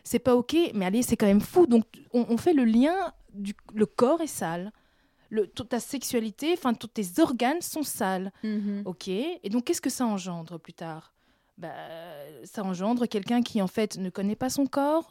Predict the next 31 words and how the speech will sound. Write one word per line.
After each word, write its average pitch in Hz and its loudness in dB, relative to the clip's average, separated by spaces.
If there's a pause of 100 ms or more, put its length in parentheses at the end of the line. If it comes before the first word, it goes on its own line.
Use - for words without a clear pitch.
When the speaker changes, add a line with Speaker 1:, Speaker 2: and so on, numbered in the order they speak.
(120)
Speaker 1:
ne 180 -4
connaît 185 -4
pas 175 -8
ses, 180 -10
ne 185 -4
sait 180 -8
pas, 202 -6
en 196 -2
fait, 185 -10
euh, 175 -6 (260)
ne 190 -2
connaît 208 2
pas 196 0
ses 208 2
désirs. 240 2 (560)
Plus, 226 -6
plus - -8
tard, 226 4
dans 208 4
les, 190 4
dans 190 0
ses 208 0
relations, 196 2
euh, 170 -2
Speaker 2:
Ouais. - -10 (320)
Speaker 1:
conjugales 180 0
ou 175 -6
partenaires, 170 -4
enfin, 160 -8
peu 165 -10
importe, 214 -2